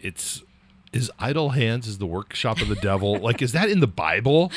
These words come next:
Speaker 1: For Pete's sakes, I mean, this is like, it doesn't, we all know that, that getting involved with positive things makes a difference.
Speaker 2: It does.
Speaker 1: Um,
Speaker 2: Absolutely.
Speaker 1: and that's all the Prevention Coalition is really all about that. So building community resilience.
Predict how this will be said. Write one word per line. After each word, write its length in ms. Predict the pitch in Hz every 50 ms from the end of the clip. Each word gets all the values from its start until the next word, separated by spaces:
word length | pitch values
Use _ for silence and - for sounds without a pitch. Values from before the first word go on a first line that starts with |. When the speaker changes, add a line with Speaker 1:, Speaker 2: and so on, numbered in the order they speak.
| 381 - - - - - 190 -
Speaker 1:
For 160 | - 160 160 -
Pete's 260 | - 185 180 165 -
sakes, 340 | - 190 190 185 185 - 151
I 40 |
mean, 120 | 147 151 147
this 160 | 160 170 -
is 140 | 151 147 135
like, 240 | 151 135 135 120 113
it 360 | 113 117 117 127 123 123 123
doesn't, 360 | 156 160 165 160 139 117 - 147
we 200 | 135 143 156 -
all 220 | 123 143 156 160
know 400 | 147 139 139 143 131 107 98 101
that, 220 | 98 101 98 98 92 90 98 - 104
that 300 | 107 101 98 98 98 95
getting 220 | 110 107 110 110
involved 280 | 104 92 95 90 87 85
with 80 | 82 -
positive 380 | - 76 78 76 78 76 73
things 260 | - 73 73 71 -
makes 200 | - 69 - -
a 20 | -
difference. 380 | - - - - - - - - _ _ _ - -
Speaker 2:
It 100 | 165 -
does. 300 | 160 143 147 - - - _ -
Speaker 1:
Um, 100 | - 170
Speaker 2:
Absolutely. 440 | 170 156 151 147 147 160 160 156 147 - - - - - - - - -
Speaker 1:
and 100 | 98 92
that's 160 | 92 - -
all 120 | 85 85
the 80 | 85 82
Prevention 420 | - - 90 82 82 82 - -
Coalition 340 | - - 85 87 90 - 90
is 100 | 85 82
really 200 | 85 92 101 95
all 160 | 95 98 98
about 260 | 92 92 98 117 - -
that. 440 | 98 110 117 85 71 76 - - -
So 400 | - - 90 80 78 82 82 80 - _ _ _ -
building 260 | 92 95 98 104 95
community 420 | - - 95 92 87 87 87 87 78
resilience. 720 | 78 80 78 78 73 67 67 65 58 50 - - - -